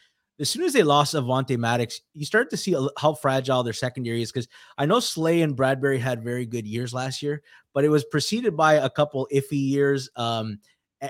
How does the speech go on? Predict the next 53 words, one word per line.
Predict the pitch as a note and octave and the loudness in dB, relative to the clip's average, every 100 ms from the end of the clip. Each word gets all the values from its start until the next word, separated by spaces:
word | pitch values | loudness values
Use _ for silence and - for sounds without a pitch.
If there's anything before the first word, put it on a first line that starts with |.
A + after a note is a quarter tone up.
| - | -8
a-, | F3 - | -8 -4
corner | - G3 G#3 G3 | 4 6 6 4
is | E3 | 2
a | D3+ | 2
little | D3+ D#3 | 2 2
bit | D#3 | 2
volatile, | B2+ C3 C#3+ D3 D3 | 2 2 2 0 -2
and, | C3 C3+ C3+ | -2 -8 -6
and | C3+ C3+ | -6 -4
you | C3 | -2
got | E3 E3+ | -2 -2
two | - | -6
corners | - D#3 D#3 C#3+ | -4 -4 -2 -4
who | C#3 | -2
are | C3 | -2
getting | A#2+ D#3 E3 | -2 -4 -4
older | C3 B2 C3+ D3 | -4 -4 0 -2
or, | B2 A#2 A2+ | -2 -4 -4
or | A#2 A2+ | -4 -6
close | A2+ - C#3 C#3+ | -6 -2 0 0
or | B2+ | -4
wro-, | A2+ A#2 B2 | -4 -6 -6
on | B2 | -6
the | A#2+ | -4
wrong | A2+ B2+ B2+ | -2 -2 -2
age | A#2+ A2+ | -6 -6
of | G#2 | -10
thirty. | - C#3 C#3+ A#2 G#2+ _ _ - - | -2 0 2 0 -8 _ _ -20 -4
Uh, | C#3 C#3 C#3 - - | 0 2 2 -2 2
I'd | F3+ | 4
like | A3 G#3 | 4 2
to | F#3+ | 0
see | - F3 D#3+ - | -4 -2 -2 -2
what | C#3+ C3+ | -2 0
happens | C#3 C3 C3+ | -2 -2 -6
when | B2+ | -6
they | B2+ | -4
have | B2 B2+ | -4 -6
to | G#2+ | -8
play | - B2 | -4 -2
a | A2 | -2
really | A2 B2+ B2+ | -4 -4 -4
high | A2 A#2+ | -4 -6
passing | - A#2 A2+ A2+ | -4 -4 -6 -10
attack. | G#2+ C#3 C3+ - | -6 -4 -2 -2
We | B2 | 0
got | D#3 G#3 | 2 2
a | |
sense | D#3 - D#3 D3+ D#3+ | 2 0 0 0 -2
of | C#3 | 0
it | C#3+ C#3 | 0 -2
with | A#2+ | -4
Minnesota, | B2+ B2+ - B2+ C#3 E3 | -4 -4 -4 -2 -2 -4